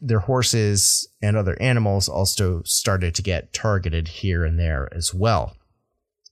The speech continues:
One of the interviews that I listened to, uh, just a funny little sidebar here, was that the Edmonds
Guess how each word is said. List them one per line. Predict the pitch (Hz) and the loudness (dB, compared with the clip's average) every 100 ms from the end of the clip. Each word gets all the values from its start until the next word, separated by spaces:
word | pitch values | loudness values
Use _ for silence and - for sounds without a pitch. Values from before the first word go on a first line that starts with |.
| _ - - | _ -14 -2
One | 165 | 0
of | 190 | 2
the | 147 | 2
interviews | 127 120 127 113 113 101 | 0 2 0 2 2 0
that | 110 107 | 0 -2
I | 92 | -2
listened | 104 107 120 101 | -2 -2 -2 -2
to, | - 90 82 - - - _ - | -2 -2 -4 -14 -20 -20 _ -6
uh, | 98 92 | 0 2
just | 95 - | 2 2
a | 110 | 0
funny | 95 120 110 | 2 2 2
little | 104 104 | 2 0
sidebar | 95 135 113 110 101 98 | 2 4 4 4 2 2
here, | 95 104 101 95 | 0 0 2 2
was | 95 - | 2 2
that | 104 92 82 - - | 2 2 2 -2 -2
the | 113 104 | -2 0
Edmonds | 104 127 117 104 90 - | 2 2 4 4 2 0